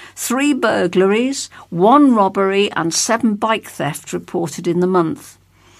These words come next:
Whilst reports of crime did increase in July compared to the same month last year, the count-, county was still in the midst of a national lockdown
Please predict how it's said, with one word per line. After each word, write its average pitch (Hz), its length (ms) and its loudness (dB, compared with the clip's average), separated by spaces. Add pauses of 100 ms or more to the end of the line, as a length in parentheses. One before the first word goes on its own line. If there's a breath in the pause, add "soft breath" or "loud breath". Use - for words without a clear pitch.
(380 loud breath)
Whilst 285 320 2
reports 285 500 -2
of - 160 -12
crime 190 520 2
did 254 260 -4
increase 175 560 -8
in 170 140 -4
July 160 640 -4 (300 loud breath)
compared 240 480 2
to 214 100 -6
the 196 120 -6
same 208 360 -2
month 180 300 0
last 233 400 -4
year, 175 320 -8 (480 loud breath)
the - 80 -6
count-, 233 680 -2
county 240 640 -2
was 202 260 -6
still 220 380 -6
in 180 200 -6
the 185 80 -4
midst 202 380 -6
of 180 100 -4
a 175 60 -4
national 190 500 -4
lockdown 170 760 -4